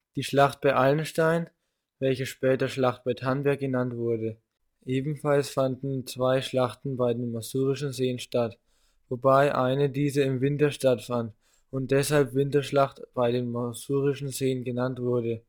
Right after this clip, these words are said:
Aufgrund der Teilung Polens kämpften die Polen gegen sich selbst. Die Polen im russischen Teilungsgebiet gegen die Polen im deutschen und österreich-ungarischen Teilungsgebiet.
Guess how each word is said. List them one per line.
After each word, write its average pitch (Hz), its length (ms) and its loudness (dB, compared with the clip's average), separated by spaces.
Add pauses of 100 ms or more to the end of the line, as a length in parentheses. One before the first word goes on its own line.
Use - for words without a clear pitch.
(760)
Aufgrund 135 640 0
der 131 200 4
Teilung 135 640 0
Polens 139 600 0 (440)
kämpften 139 420 -2
die 139 120 -2
Polen 139 440 4
gegen 139 580 -2 (260)
sich - 220 -12
selbst. 123 520 -2 (640)
Die 131 80 -4
Polen 143 400 6
im 143 100 2
russischen 151 500 2
Teilungsgebiet 131 840 -2 (160)
gegen 139 420 0
die 127 260 0
Polen 139 380 0
im 139 140 -4
deutschen 120 560 0 (140)
und 139 180 -2
österreich-ungarischen 127 1400 0 (120)
Teilungsgebiet. 117 800 -2